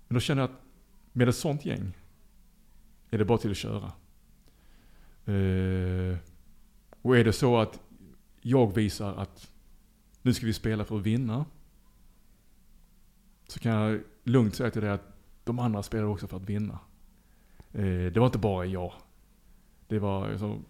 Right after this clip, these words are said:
Sweet seventy-one som vi brukar säga. Det är Torbjörn Karlsson, det är Christian Åkerman, det är Roger Svensson, det är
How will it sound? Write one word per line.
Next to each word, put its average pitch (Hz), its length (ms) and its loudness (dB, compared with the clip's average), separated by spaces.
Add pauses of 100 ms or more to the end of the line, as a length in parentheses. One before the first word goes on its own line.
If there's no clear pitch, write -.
(300)
Sweet 131 320 4
seventy-one 117 600 4
som 107 120 -4
vi 101 60 0
brukar 98 180 -2
säga. 104 360 -6 (680)
Det 110 80 -2
är 107 120 2
Torbjörn 101 340 -2
Karlsson, 101 480 0
det 95 80 -2
är 92 40 -4
Christian 107 440 -2
Åkerman, 101 600 -2
det 98 260 -4
är 92 160 -6
Roger 101 240 2
Svensson, 98 600 -4
det 98 140 -4
är 95 280 -2